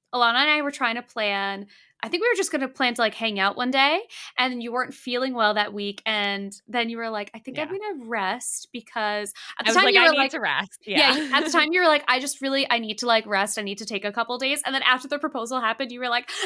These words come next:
Speaker 1: "'Cause I knew it was happening." <laughs>
Speaker 2: Yeah, I was sick the whole week before, and I needed to take, like, every minute that I could
Speaker 1: Mm-hmm.
Speaker 2: to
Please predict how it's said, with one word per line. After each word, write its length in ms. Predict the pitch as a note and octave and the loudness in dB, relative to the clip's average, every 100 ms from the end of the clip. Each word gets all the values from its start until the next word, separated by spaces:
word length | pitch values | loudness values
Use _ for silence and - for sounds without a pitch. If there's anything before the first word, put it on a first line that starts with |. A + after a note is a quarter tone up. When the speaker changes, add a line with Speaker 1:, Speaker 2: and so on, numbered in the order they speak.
| F4+ | 0
Speaker 1:
"'Cause 140 | F#4+ | 2
I 120 | F4 | 4
knew 220 | D#4+ F#4 | 4 6
it 60 | E4 | 6
was 120 | D#4+ | 6
happening." 560 | E4 D#4+ D#4+ D#4 D4+ F4 | 4 4 4 4 4 4
<laughs> 180 | - D#4 G4 - B4+ - A3 | 2 2 0 0 -8 -8 -2
Speaker 2:
Yeah, 160 | F3 C#3 - | -2 -2 -6
I 200 | G#3+ A3 | 0 2
was 220 | A3+ B3 - | 2 -4 -4
sick 280 | A#3+ G#3+ | -4 -4
the 100 | - | -4
whole 280 | F3+ G#3 F#3+ | -6 -2 -2
week 200 | F#3+ G3 | -2 -8
before, 600 | F#3 F3 G3+ F#3 D#3+ D#3 D3 | -10 -10 -6 -2 0 0 -2
and 520 | F3+ F3 E3+ F3 E3 _ _ _ - | -2 -2 -4 -8 -12 _ _ _ -4
I 280 | F#3 F3+ F3+ | 2 2 2
needed 480 | F#3 F3 E3+ F3+ F3+ | -4 -6 -4 -4 -6
to 120 | G3 | -12
take, 300 | - E3 D#3 | -6 -6 -6
like, 180 | D#3+ - - | -10 -10 -6
every 440 | E3+ D3+ E3+ E3+ | -4 -4 -8 -8
minute 580 | E3+ D3+ C#3+ D#3 F3+ _ _ _ _ _ - | -8 -8 -8 -8 -8 _ _ _ _ _ -8
that 580 | F3 E3+ D#3 D3+ D3+ - | 0 4 4 4 2 -2
I 760 | - D#3+ D#3 D3+ D3 D3 C#3+ - - | -4 0 2 0 -2 -4 -6 -8 -18
could 640 | - D3 C#3 E3+ G3 B3+ B3+ | -10 -6 -4 -4 -4 -6 -6
Speaker 1:
Mm-hmm. 280 | A#3 G#3+ G#3+ | -8 -8 -10
Speaker 2:
to 220 | - F#3 | -8 -8